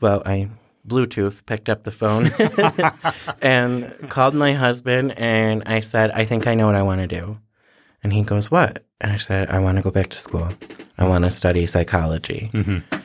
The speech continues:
Speaker 1: And luckily for me, he's a very supportive person, and he was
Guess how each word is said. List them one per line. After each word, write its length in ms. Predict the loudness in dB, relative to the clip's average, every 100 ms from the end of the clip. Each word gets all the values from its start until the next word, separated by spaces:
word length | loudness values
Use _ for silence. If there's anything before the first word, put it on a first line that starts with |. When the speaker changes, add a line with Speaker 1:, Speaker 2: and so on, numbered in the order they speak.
| -14 _
Speaker 1:
And 540 | 0 2 2 0 -6 -10
luckily 640 | -8 0 0 2 2 2
for 180 | 2 2
me, 220 | 2 2
he's 340 | 2 2 0 -2
a 60 |
very 260 | 0 2 2
supportive 520 | -2 -4 -2 0 -2
person, 560 | -4 -2 -2 -2 -4 -6
and 580 | -4 -4 -2 -4 -6 -8
he 300 | -8 -6 -4
was 320 | -6 -8